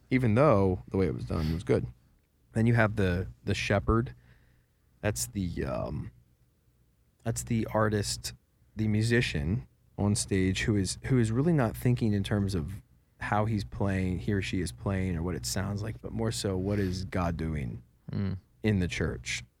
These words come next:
Speaker 1: as the worship is being played.
Speaker 2: Yeah.
Speaker 1: Those are the only two I can remember.
Speaker 2: Yeah.
Speaker 1: <laughs> Yeah, I know
Speaker 2: I
Speaker 1: there's
Speaker 2: remember
Speaker 1: five.
Speaker 2: there was, like,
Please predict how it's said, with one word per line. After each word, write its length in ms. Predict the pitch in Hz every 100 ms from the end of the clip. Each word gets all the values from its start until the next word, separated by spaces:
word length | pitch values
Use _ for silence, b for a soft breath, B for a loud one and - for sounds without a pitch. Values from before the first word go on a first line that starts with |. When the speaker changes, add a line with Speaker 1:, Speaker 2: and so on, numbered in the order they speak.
| -
Speaker 1:
as 260 | 95 101 95
the 80 | 95
worship 400 | 90 85 90 -
is 120 | -
being 240 | - -
played. 340 | 58 - 57 - _ _ - -
Speaker 2:
Yeah. 260 | 95 87 85 _ _ _ - _ _ _ _ _ _ _ _ _ _ _ _ _ _ _ _ _ _ _
Speaker 1:
Those 200 | 120 120
are 40 | 113
the 60 |
only 120 | 104 95
two 160 | 101
I 60 | 87
can 120 | 85
remember. 360 | 76 65 57 62 - -
Speaker 2:
Yeah. 180 | 107 -
Speaker 1:
<laughs> 640 | 110 156 - 180 - 165 -
Yeah, 140 | 147
I 40 | 123
know 120 | 120
Speaker 2:
I 100 | 120
Speaker 1:
there's 120 | 123
Speaker 2:
remember 180 | 120 135
Speaker 1:
five. 60 | 127
Speaker 2:
there 80 | 117
was, 100 | 107
like, 140 | 98